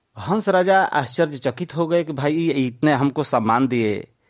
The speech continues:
इतना इज्जत किए, और ये झूठ बोलने लगे कि हमारी पत्नी है। बोले कि "काग राजा, आप हमसे मजाक मत कीजिए, ऐसा मत कीजिए,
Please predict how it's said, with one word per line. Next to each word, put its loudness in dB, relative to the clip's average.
इतना -2
इज्जत -2
किए, -4
और -4
ये 0
झूठ -6
बोलने -2
लगे -2
कि -8
हमारी -4
पत्नी -6
है। -8
बोले 0
कि -6
"काग 0
राजा, 2
आप 0
हमसे -4
मजाक -2
मत -4
कीजिए, -6
ऐसा -2
मत -4
कीजिए, -8